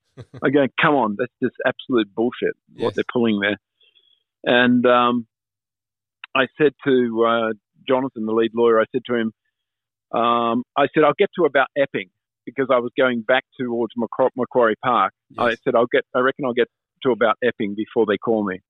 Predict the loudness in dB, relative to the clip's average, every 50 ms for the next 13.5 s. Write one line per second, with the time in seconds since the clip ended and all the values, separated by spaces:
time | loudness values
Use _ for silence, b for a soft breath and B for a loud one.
0 | _ _ _ -14 -14 -14 -14 -16 -12 -6 -2 0 0 0 -2 -4 _ _ _ _
1 | -16 -8 -2 0 2 2 2 2 2 2 2 2 4 4 2 0 0 0 2 2
2 | 2 2 2 2 2 2 0 -2 -4 -4 -4 -4 -6 -8 -4 0 0 0 0 -2
3 | -12 -14 _ -2 0 0 2 0 -2 -2 -2 -6 -6 -4 -4 -4 -4 -4 -2 -2
4 | -2 0 0 0 0 -2 -2 0 0 2 2 4 4 4 2 2 0 -4 -6 -4
5 | -4 -4 -2 2 2 2 2 2 -2 _ _ _ _ _ _ _ _ _ _ _
6 | _ -2 -2 -2 -2 -2 -8 -12 -8 -2 0 0 0 _ -4 -6 -4 0 0 0
7 | 0 2 0 -2 0 -2 -2 -2 -2 -4 -2 -2 -2 -2 -2 -6 -10 -10 _ _
8 | _ -20 _ _ _ 0 0 0 0 -2 -4 -4 -4 -2 0 2 2 2 2 -2
9 | _ _ -12 -8 -4 -4 -4 -2 -2 -6 -4 0 0 -2 -2 -2 -6 -4 -2 -2
10 | 0 0 -2 -2 -2 -2 -2 -2 -2 _ _ _ _ -14 -12 -10 -10 -12 -12 _
11 | -4 -2 -2 0 0 0 0 2 2 2 2 2 2 2 2 2 2 0 -2 -6
12 | -14 _ -2 0 0 0 0 -2 -4 -2 -2 -2 -2 -2 -2 -2 -4 -4 -6 -6
13 | -6 -4 -4 -4 -4 -4 -4 -2 -4 -4